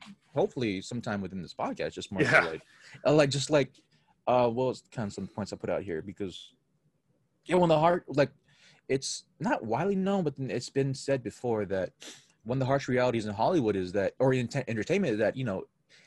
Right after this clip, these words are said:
Speaker 1: diverse, having diversity isn't nec-, doesn't necessarily mean that it'll be profitable or popular, sadly.
Speaker 2: Yeah.
Speaker 1: Because you're looking at, like, because I understand, like, being Asian, I understand that. <laughs> Like,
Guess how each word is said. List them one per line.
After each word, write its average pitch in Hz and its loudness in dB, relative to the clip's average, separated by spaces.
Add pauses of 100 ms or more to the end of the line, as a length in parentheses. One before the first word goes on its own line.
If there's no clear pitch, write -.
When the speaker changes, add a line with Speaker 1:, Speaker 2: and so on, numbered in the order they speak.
(140)
Speaker 1:
diverse, 110 0 (800)
having 151 0
diversity 123 -2
isn't 127 -4
nec-, 135 0 (160)
doesn't 139 0
necessarily 123 -2
mean 120 -4
that 98 -2
it'll 104 -8
be 104 -8
profitable 123 -8
or 90 -6
popular, 87 -8 (120)
sadly. 160 -2 (280)
Speaker 2:
Yeah. 131 2
Speaker 1:
Because 131 0 (120)
you're 147 4
looking 185 2
at, 143 4
like, 117 2
because 117 -4
I 160 4
understand, 175 2
like, - 0 (520)
being 214 4
Asian, 202 2
I 156 2
understand 104 -4
that. - -8
<laughs> 160 -16 (400)
Like, 123 2